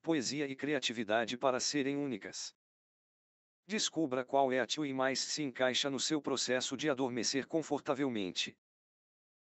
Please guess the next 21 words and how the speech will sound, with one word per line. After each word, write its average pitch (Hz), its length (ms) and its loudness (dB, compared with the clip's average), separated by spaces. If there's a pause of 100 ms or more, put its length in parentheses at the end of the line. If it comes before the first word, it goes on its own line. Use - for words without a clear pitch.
(140)
Conclusão 139 540 0
final. 113 440 -2 (1200)
Pelas 185 360 2
considerações 127 800 0
feitas, 139 420 -2
podemos 127 460 -2
destacar 131 500 0
a 131 60 0
importância 131 640 0
do 117 100 -6
sono 147 320 0
não 147 160 0
só 147 240 0
em 139 120 -2
seus 131 300 -2
aspectos 123 600 -2
fisiológicos, 135 840 0 (160)
mas 127 240 2
psicológicos 131 800 -2
e 139 40 -2
mentais. 123 640 -2